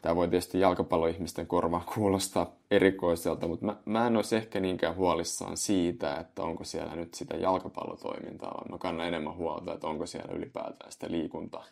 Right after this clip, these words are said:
liikunnallista tai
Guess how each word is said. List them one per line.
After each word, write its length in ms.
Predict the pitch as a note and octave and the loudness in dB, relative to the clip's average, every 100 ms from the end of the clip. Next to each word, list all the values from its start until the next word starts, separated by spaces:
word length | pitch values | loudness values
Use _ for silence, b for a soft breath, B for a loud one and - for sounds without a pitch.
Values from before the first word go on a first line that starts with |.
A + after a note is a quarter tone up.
| b b b b b - | b b b b b 0
liikunnallista 920 | G2 F#2 F2 E2 D#2 D#2+ D#2+ - D#2 - _ _ _ _ _ _ | 4 4 2 -2 -4 -4 -6 -6 -8 -10 _ _ _ _ _ _
tai 140 | D#2 | -6